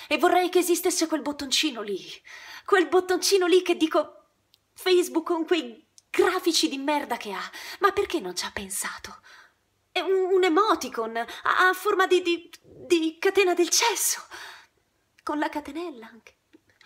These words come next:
un po' retro vintage, magari anche con l'effetto sonoro.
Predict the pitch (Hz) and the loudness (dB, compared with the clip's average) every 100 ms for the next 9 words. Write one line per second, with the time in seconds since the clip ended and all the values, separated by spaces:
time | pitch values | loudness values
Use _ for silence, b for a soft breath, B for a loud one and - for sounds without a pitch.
0 | B 311 294 285 269 - 302 226 233 - | B -8 -6 -6 -6 -6 -6 -6 -12 -10
1 | 262 220 208 - _ _ _ _ _ _ | -10 -10 -10 -12 _ _ _ _ _ _
2 | _ B B B 330 403 370 349 381 370 | _ B B B 4 6 6 6 4 4
3 | 320 330 320 339 359 302 349 381 302 302 | 2 4 2 2 0 2 4 4 4 0
4 | - | -2